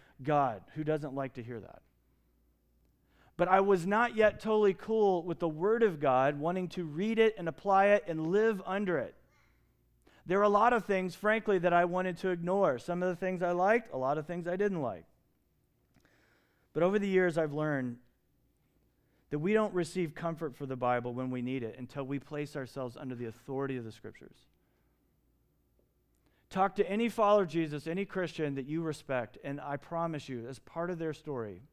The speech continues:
if they have a legitimate walk with God, will be this. There was a time in my life when I realized I had to begin to listen to the voice of Jesus through his word, through the Holy Scriptures, and not only receive the comfort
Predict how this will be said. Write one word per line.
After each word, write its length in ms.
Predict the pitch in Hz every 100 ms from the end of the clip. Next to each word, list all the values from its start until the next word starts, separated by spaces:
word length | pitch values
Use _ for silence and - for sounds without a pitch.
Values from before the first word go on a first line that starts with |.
| _ _ _
if 140 | 147 139
they 80 | 170
have 120 | 160
a 60 |
legitimate 600 | 147 139 120 147 180 185
walk 280 | 170 147 139
with 120 | 135
God, 300 | 127 127 120
will 100 | 127
be 160 | 127 131
this. 340 | 117 107 - - _ _
There 100 | 143
was 120 | 147 131
a 80 |
time 300 | 127 147 160
in 60 | 180
my 160 | 180 175
life 320 | 139 127 -
when 120 | 127
I 40 |
realized 520 | 131 131 135 123 113 - - -
I 200 | - 143
had 340 | 156 147 151 143
to 100 | 143
begin 480 | 139 127 123 117 117 -
to 240 | 127 117 113
listen 520 | 131 160 160 156 123
to 140 | -
the 80 | 131
voice 340 | 120 131 147 170
of 100 | 139
Jesus 360 | 123 113 113
through 200 | - 139
his 160 | 147 127
word, 280 | 107 98 92 _ _ _ _
through 120 | 135
the 100 | 135
Holy 200 | 151 143
Scriptures, 460 | - 143 - 85 _ _ _ _ _ _ _ _ _ _ _ _ _ _ _ _ _ -
and 280 | 147 147 - _ _ _ _
not 220 | 143 151 202
only 220 | 220 202
receive 420 | 175 165 180 160
the 100 | 147
comfort 640 | - 180 185 - 117 92